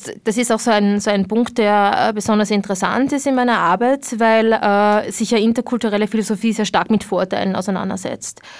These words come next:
Äh, also sich nicht nur damit beschäftigt, sondern auch mal, äh, sich überlegt, hinterfragt, wie kommen Argumentationen zustande zu kulturellen Problemstellungen, ja. Und da ist auch eine große Rolle natürlich diese,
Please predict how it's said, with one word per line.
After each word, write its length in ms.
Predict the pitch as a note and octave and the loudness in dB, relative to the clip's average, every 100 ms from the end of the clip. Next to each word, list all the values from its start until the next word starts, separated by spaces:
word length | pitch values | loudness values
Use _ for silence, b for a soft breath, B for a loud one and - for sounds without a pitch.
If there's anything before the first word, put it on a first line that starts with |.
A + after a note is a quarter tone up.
| B B | B B
Äh, 60 | - | -2
also 520 | G3+ G3 F#3+ G3 G3+ | 0 2 0 -2 -2
sich 140 | A3 | 0
nicht 200 | A3+ A3+ | 0 2
nur 80 | A3 | 0
damit 240 | G3 G3 | 0 0
beschäftigt, 560 | G3 G3+ G#3 G3+ A3+ - | -2 -2 -2 -2 -6 -4
sondern 240 | G#3+ G#3 | 0 0
auch 300 | G3+ F#3+ G3+ | 2 2 2
mal, 640 | G#3 G#3 G#3 - G3+ G#3+ G#3+ | 2 4 2 2 0 0 -2
äh, 20 | B B B | B B B
sich 220 | B G#3+ G3+ | B -4 0
überlegt, 440 | G3 F#3+ F#3+ G3+ | 0 2 0 0
hinterfragt, 680 | - G#3+ G3+ - F#3+ G3+ - | -2 0 0 0 0 0 -4
wie 60 | |
kommen 260 | G#3 G#3 G3+ | -2 0 0
Argumentationen 800 | G3 F#3+ F#3 F#3 F#3 F3+ F#3 F#3+ | 0 0 0 -2 -4 -2 0 0
zustande 680 | F#3 F#3+ F3+ F3+ F#3 F3 E3+ - b b | -2 -4 -2 0 0 0 -2 -6 b b
zu 140 | - G3 | -6 -4
kulturellen 520 | A3 G3+ F3+ E3+ F#3 | -2 -2 0 0 -2
Problemstellungen, 920 | F#3 - G#2 F3+ - - - - D#2 | -2 -4 -6 -6 -8 -8 -8 -10 -8
ja. 200 | F#3 G#3 G#3 B B B B | -6 -6 -6 B B B B
Und 380 | G3+ G3+ - | 0 2 0
da 60 | G#3+ | 0
ist 180 | G3 - | 0 2
auch 140 | F#3+ | 2
eine 80 | G3+ | 0
große 380 | - F3+ G3 A3+ | 0 0 0 0
Rolle 260 | E3 F3 | 2 2
natürlich 460 | G3+ G3+ G3+ G3+ F#3+ | 2 2 0 0 -2
diese, 420 | G#3 F#3 G3 F#3+ | -4 0 2 2